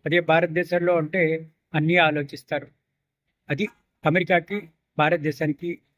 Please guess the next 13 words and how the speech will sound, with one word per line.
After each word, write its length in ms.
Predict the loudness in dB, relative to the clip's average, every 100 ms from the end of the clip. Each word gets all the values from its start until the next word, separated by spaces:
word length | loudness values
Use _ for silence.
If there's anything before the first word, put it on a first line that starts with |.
| -6
ఉన్న 200 | 0 2
డిఫరెన్స్. 480 | 0 -4 -6 -6 -10 -20 -20 _ _ _ _ _
థాంక్యూ. 400 | -14 -12 -18 -20 _ _ _ _ -6 0 4
నమస్కారం, 440 | 4 4 2 0 0 -4 -6 -6 -6 -4 -2
నా 140 | -2 -2
పేరు 500 | -2 -2 -4 -4 2
శ్రీరామ్ 420 | 4 4 2 0
శర్మ. 220 | -4 -4 -4 -6 -6 -6 -6 -6 -6 -4 0
అమెరికాలో 600 | 4 4 4 4 6 4
ఒక 320 | 4 0 0
అమ్యూజ్‌మెంట్ 640 | 0 2 2 2 0 0
పార్క్‌లో 460 | 0 0 2 4 4 0 0
ప్రమాదవశాత్తు 1120 | 2 4 4 4 2 2 2 0 0 -4